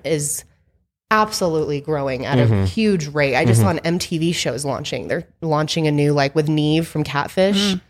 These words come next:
Speaker 1: They're making a true crime show.
Speaker 2: And they're gonna have advertisers
Speaker 3: Yeah.
Speaker 2: on that and everything. It's
Speaker 1: Yeah.
Speaker 2: not an issue.
Speaker 1: I mean, get with the times. It's just stupid, especially on a video about a girl being found. It was an amazing story. She saved herself.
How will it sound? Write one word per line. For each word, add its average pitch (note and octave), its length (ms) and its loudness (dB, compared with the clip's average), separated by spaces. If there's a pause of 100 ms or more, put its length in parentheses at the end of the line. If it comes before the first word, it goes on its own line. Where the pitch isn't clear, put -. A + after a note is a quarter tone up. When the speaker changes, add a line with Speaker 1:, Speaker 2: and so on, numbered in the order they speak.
(340)
Speaker 1:
They're F3 100 2
making E3 320 -2
a D#3 60 -6
true D#3 160 -10
crime D3 260 -12
show. C#3+ 380 -12
Speaker 2:
And G2+ 120 0
they're G2 120 4
gonna D3 160 2
have B2 100 2
advertisers F#2 480 2
Speaker 3:
Yeah. E4+ 220 4
Speaker 2:
on F#2 80 0
that F#2 100 0
and D#2+ 100 -4
everything. F#2 320 0
It's E4 200 2
Speaker 1:
Yeah. G#2 80 0
Speaker 2:
not G2+ 80 0
an G2 100 0
issue. C3 320 -2
Speaker 1:
I C4+ 40 -2
mean, C#4+ 280 2
get C4 320 2
with A#3 220 0
the A3 80 2
times. F#3+ 400 -2
It's D#3+ 120 -10
just - 300 -10 (400)
stupid, - 420 -6
especially C4 500 0
on A#3+ 120 2
a G#3+ 40 2
video G3 220 4
about F3+ 220 2
a E3+ 40 0
girl F3 200 2
being E3 180 0
found. D3+ 480 -2
It F#3 80 -2
was G#3 140 -2
an A#3 60 2
amazing C4 400 2
story. C#4+ 300 0
She - 140 -6
saved F#3 340 0
herself. F#3+ 600 0